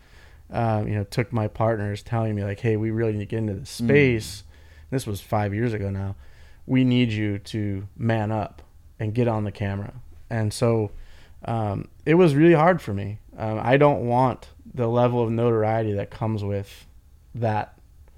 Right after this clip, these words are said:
Speaker 1: and the pressure that comes along with it as well, because there's a lot. And I think a lot of people don't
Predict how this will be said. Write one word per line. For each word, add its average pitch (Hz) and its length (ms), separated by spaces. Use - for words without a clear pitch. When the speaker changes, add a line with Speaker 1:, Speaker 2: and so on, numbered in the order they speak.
Speaker 1:
and 127 180
the 107 40
pressure 127 380
that 98 160
comes 110 200
along 104 180
with 107 120
it 104 60
as 107 160
well, 107 160
because 110 220
there's 117 180
a 117 40
lot. 113 400
And 117 360
I - 100
think 113 160
a 113 40
lot 113 120
of 113 60
people 110 160
don't 107 260